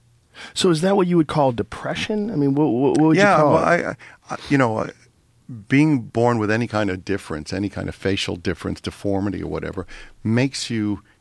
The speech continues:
Speaker 2: incredibly not only vulnerable, but you're, you're exposed to a point of, um, never being able to hide. If you put on some ridiculous shirt with a, a, a monkey holding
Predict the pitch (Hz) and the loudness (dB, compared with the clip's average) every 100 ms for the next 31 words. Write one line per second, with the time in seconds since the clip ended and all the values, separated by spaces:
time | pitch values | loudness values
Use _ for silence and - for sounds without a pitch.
0 | - 104 - 117 131 113 107 104 135 123 | -6 -6 -4 -4 -4 -4 -4 -2 -2 -2
1 | 98 80 95 117 123 92 82 76 82 - | -6 -4 -4 -4 -4 -6 -6 -10 -10 -16
2 | - _ _ 101 95 104 107 - 107 104 | -20 _ _ -14 -4 -2 -2 -8 -6 -6
3 | 110 113 107 104 - _ _ _ _ 110 | -6 -4 -4 -4 -10 _ _ _ _ -12
4 | - - - 123 131 98 - 101 90 - | -10 -12 -2 0 0 -4 -8 -8 -8 -8
5 | 110 110 104 95 92 82 90 90 90 82 | -6 -4 -4 -4 -6 -6 -6 -6 -8 -10
6 | _ _ _ _ _ _ _ 104 117 135 | _ _ _ _ _ _ _ 0 0 2
7 | 139 107 104 98 98 95 - 85 113 135 | -2 -2 -2 0 -2 -4 -8 -6 -4 -4
8 | 87 71 - - - _ 110 - 120 160 | -4 -8 -16 -20 -20 _ -6 -2 -4 -2
9 | - 117 107 107 104 - _ - 110 98 | 0 2 2 2 0 -6 _ -4 0 0
10 | 90 113 107 107 95 - - 110 92 98 | 0 -4 -2 -2 -2 -4 -2 0 0 -4
11 | 92 90 85 - 95 85 - _ 98 101 | -4 -4 -6 -6 -8 -8 -20 _ -4 0
12 | 101 104 101 85 98 92 95 87 | 0 0 -4 -4 -6 -4 -6 -6